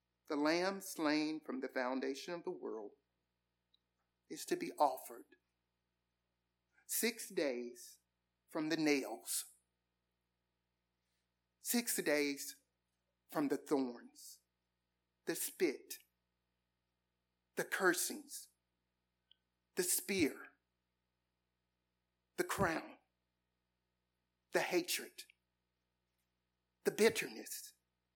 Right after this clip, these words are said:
the sin bearing, the loneliness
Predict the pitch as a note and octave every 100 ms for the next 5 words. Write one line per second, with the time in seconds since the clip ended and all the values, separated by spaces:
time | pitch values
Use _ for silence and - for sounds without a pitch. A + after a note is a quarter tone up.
0 | _ _ _ _ _ _ _ - F#3+ -
1 | C4+ B3+ G#3+ D#3+ C#3 - - _ _ _
2 | _ _ _ _ _ _ _ _ _ _
3 | - - - - _ - - - - F3
4 | F#3 F3+ F#3 E3+ C3+ A#2+ - -